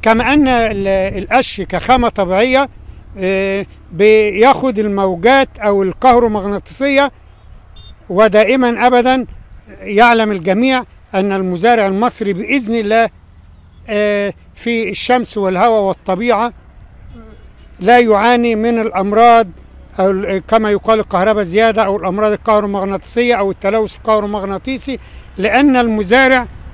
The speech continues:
أو أبنائنا في الريف يعيشون مع الطبيعة. مرة أخرى هذا المصلى الرائع الذي اقتطعه المزارع من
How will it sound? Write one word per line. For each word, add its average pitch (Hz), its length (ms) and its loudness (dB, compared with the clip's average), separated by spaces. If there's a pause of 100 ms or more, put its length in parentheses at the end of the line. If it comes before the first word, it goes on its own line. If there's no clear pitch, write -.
(240)
أو 214 180 2
أبنائنا 214 600 2
في - 120 -8
الريف 240 300 -4
يعيشون 226 600 -2
مع 254 160 2
الطبيعة. 214 580 -2 (1700)
مرة 214 380 0
أخرى 254 300 -4 (360)
هذا 190 220 -2
المصلى 190 540 -2
الرائع 226 460 -2 (4000)
الذي 196 300 -2
اقتطعه 190 460 -4
المزارع 190 520 -4
من 180 160 -6